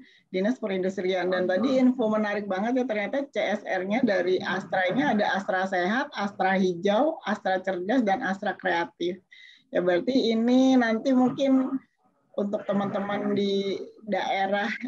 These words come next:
ini, ya, tetangga, istilah tetangga, ya, tetangga, <laughs> tetangga yang, eh, dilewatin sama Astra Tol ini menjadi, eh, bisa terpikirkan nih nanti ide-ide kreatif apa yang bisa dikembangkan bersama dengan tol, eh, tol wilayah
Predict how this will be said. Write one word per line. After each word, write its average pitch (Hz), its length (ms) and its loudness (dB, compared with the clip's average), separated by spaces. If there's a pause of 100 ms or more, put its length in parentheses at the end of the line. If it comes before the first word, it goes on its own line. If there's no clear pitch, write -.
(100)
ini, 233 240 2
ya, 185 160 -2
tetangga, 208 600 -2 (200)
istilah 254 320 2
tetangga, 254 320 2
ya, 202 240 2
tetangga, 208 480 -2
<laughs> 339 80 2
tetangga 262 480 0
yang, 233 180 -2 (580)
eh, 208 160 -2
dilewatin 208 600 0
sama 202 400 0
Astra 202 320 -4
Tol 202 160 0
ini 226 280 0
menjadi, 202 680 0 (240)
eh, - 440 -6
bisa 208 280 -2
terpikirkan 269 720 0
nih 240 240 0
nanti 208 320 -4
ide-ide 202 480 0
kreatif 196 320 -2
apa 190 400 0
yang 254 160 4
bisa 214 200 2
dikembangkan 185 680 0
bersama 196 480 0
dengan 185 480 -4
tol, 180 480 0 (480)
eh, 180 240 -2
tol 185 200 2
wilayah 180 520 2